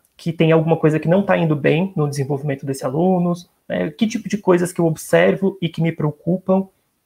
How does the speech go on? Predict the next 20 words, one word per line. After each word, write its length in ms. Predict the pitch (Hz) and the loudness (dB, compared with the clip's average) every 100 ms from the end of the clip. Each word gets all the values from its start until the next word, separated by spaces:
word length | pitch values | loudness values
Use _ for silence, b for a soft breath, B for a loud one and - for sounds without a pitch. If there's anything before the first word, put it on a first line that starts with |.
| _ - | _ -4
E, 640 | 170 175 175 165 156 - - | 0 0 0 0 -4 -10 -4
e 120 | 160 | -2
acho 100 | 156 | 0
que 80 | 165 | 0
é 20 | |
mais 140 | 160 | 0
importante 420 | 170 165 - 160 - | 0 -2 0 -2 -2
que 120 | 170 | -4
isso, 240 | 185 - | -4 -2
né? 80 | 160 | -2
O 40 | |
que 120 | 156 190 | -2 -2
que 100 | 220 | -2
eu 60 | |
faço 480 | 214 - 170 202 - | 0 0 0 0 -4
com 100 | 170 | -6
aquilo 480 | 165 - 160 165 - _ | -6 -4 -2 -4 -6 _
que 80 | - | -4
eu 80 | 156 | -2
observo, 640 | 151 - 160 156 - 165 | -2 -2 0 0 -2 -8